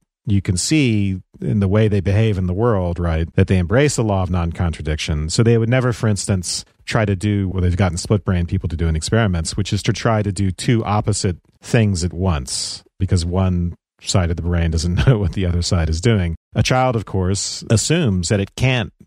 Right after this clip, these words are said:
do two opposite things at once. It seems bizarre when you state it, but yeah, that's implicit in our behavior. We know not to do something that stupid. But anyway, that also gets us towards the difference between a capacity and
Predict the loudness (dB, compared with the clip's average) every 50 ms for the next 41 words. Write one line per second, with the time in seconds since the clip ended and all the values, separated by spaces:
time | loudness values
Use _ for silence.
0 | _ 0 0 2 2 0 -2 -4 -4 -8 -10 _ _ _ _ _ _ -2 2 2
1 | 2 2 2 0 -2 0 -2 -2 -2 -2 -4 -4 -6 _ _ 0 0 2 2 2
2 | 0 -4 -6 -6 -6 -4 -4 -4 -4 -4 -4 -4 -2 0 0 0 0 -2 -2 -2
3 | -2 0 0 0 0 0 0 0 -2 -4 -2 -2 -2 0 -2 -2 -2 0 2 2
4 | 2 2 0 -2 -6 -2 _ 2 4 4 2 0 -6 _ _ -2 0 0 2 0
5 | -2 -2 -2 -2 0 0 -2 -2 -2 -2 -2 -2 -2 -4 -2 0 2 2 2 2
6 | 0 -2 0 0 0 0 2 2 0 0 0 2 2 2 2 0 -2 -4 -6 -4
7 | -2 0 0 2 2 2 2 0 -2 -4 -4 -6 -6 -4 -4 -4 -4 -4 -4 -4
8 | -4 -4 -6 -4 -4 -6 -6 -4 -4 -4 -4 -2 0 2 4 4 4 2 0 -2
9 | -6 -10 _ _ _ -8 -4 -4 -2 -2 0 0 2 2 2 2 0 0 2 2
10 | 0 0 0 0 -2 -2 -2 -2 0 0 0 -2 -2 0 0 0 2 4 4 2
11 | 2 2 0 -2 -2 -2 -4 -2 0 0 0 0 0 0 -2 -2 0 0 0 0
12 | 0 0 0 -2 0 0 0 0 0 0 0 -2 -2 0 0 0 0 -2 -4